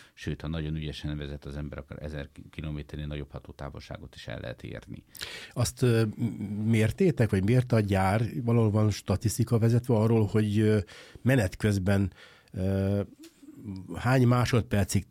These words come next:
Speaker 2: tart a teljes csend, amikor nem megy az akkumulátor töltő agregátor?
Speaker 1: Ez azért nem mérik, mert ez egyébként ez egy érdekes beállítással rendelkezik az autó. Több esetben, amikor azt mondja, a, a rendszer érzékeli, hogy az út az sima felületű,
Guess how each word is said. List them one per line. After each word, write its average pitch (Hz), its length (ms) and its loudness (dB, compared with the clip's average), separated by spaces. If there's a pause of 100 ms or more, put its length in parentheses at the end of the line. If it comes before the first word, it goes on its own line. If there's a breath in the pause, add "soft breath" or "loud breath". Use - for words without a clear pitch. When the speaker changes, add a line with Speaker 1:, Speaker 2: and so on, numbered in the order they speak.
Speaker 2:
tart 101 380 0 (200)
a 95 220 -2
teljes 95 340 2
csend, 90 300 0
amikor 92 300 0
nem 95 140 2
megy 92 180 2
az 92 140 2
akkumulátor 92 640 0
töltő 98 380 0
agregátor? 95 720 -2 (760 loud breath)
Speaker 1:
Ez 104 280 -4
azért 160 280 0
nem 117 120 4
mérik, 101 340 0
mert 101 160 2
ez 92 60 0
egyébként 90 340 -2
ez 82 80 -6
egy 87 100 -6
érdekes 90 420 -2
beállítással 78 560 -6
rendelkezik 76 560 -8
az 71 100 -12
autó. 67 440 -12 (760 loud breath)
Több 156 220 -2
esetben, 92 480 -2
amikor 87 280 -4
azt 95 220 -6
mondja, 80 600 -6
a, - 80 -16
a 78 240 -8
rendszer 107 340 0
érzékeli, 80 720 -6
hogy 73 400 -10
az 73 380 -8
út 123 480 -4 (120)
az 78 400 -12
sima 85 280 -6
felületű, 82 560 -8